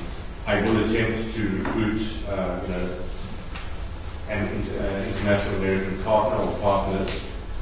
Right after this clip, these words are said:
with the clear understanding that our founding anchor partners are most welcome and, and will be open, you know, to continue. Um, and, and by the very nature of being part of it, you know, you, you can't be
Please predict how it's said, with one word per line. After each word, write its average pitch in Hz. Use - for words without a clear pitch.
with 139
the 131
clear 151
understanding 123
that 101
our 101
founding 107
anchor 101
partners 104
are 92
most 87
welcome 98
and, -
and -
will 92
be 95
open, 95
you 90
know, 87
to 85
continue. 113
Um, -
and, -
and 120
by 120
the 113
very 110
nature 101
of 92
being 90
part -
of 92
it, -
you 92
know, 90
you, 98
you 85
can't -
be 85